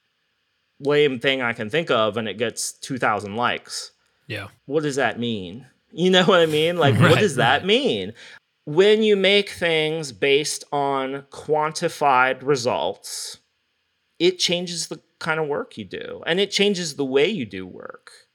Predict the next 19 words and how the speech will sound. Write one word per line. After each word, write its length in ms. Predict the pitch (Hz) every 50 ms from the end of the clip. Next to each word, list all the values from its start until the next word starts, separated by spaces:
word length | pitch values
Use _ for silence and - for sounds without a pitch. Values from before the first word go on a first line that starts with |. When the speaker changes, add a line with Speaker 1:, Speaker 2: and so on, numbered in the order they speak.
| _ _ _ _ _
Speaker 1:
Um, 600 | - 113 117 117 120 120 117 117 117 113 113 120 - _ _ _ -
and 140 | 151 160
it's 160 | 175 170 - -
just 160 | 185 175 -
something 380 | - 170 170 - - 165 165 156
that's, 340 | 147 143 143 - - - -
that's, 340 | - 151 151 135 - - -
that 200 | - 135 135 135
I 140 | 135 135 135
think 240 | 135 147 143 131 156
our 120 | 139 131
culture 640 | - - 139 139 135 - - 147 135 131 127 127 123
is 500 | - - 117 120 120 117 117 110 - -
trying 240 | - - 143 139 131
to 40 | 123
work 220 | 117 123 120 -
out 240 | 143 160 - - -
right 120 | - - -
now. 240 | 85 92 101 110